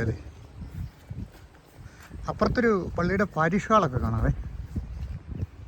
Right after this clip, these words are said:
ഈ ഒരു ലൊക്കേഷനിൽ പള്ളിയുടെ കാഴ്ചകളും അത് ഗംഭീരമാണ്. ആ, അതിനെക്കാട്ടി ഒരു രസം കണ്ടോ, അവിടുന്ന് മഞ്ഞിൻ്റെ ഘോഷയാത്ര ഇങ്ങോട്ട് കേട്ടോ.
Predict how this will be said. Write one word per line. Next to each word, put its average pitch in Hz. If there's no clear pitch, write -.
ഈ 170
ഒരു 214
ലൊക്കേഷനിൽ 226
പള്ളിയുടെ 202
കാഴ്ചകളും 208
അത് 170
ഗംഭീരമാണ്. 175
ആ, -
അതിനെക്കാട്ടി 226
ഒരു 247
രസം 196
കണ്ടോ, 127
അവിടുന്ന് 214
മഞ്ഞിൻ്റെ 226
ഘോഷയാത്ര 214
ഇങ്ങോട്ട് 135
കേട്ടോ. 113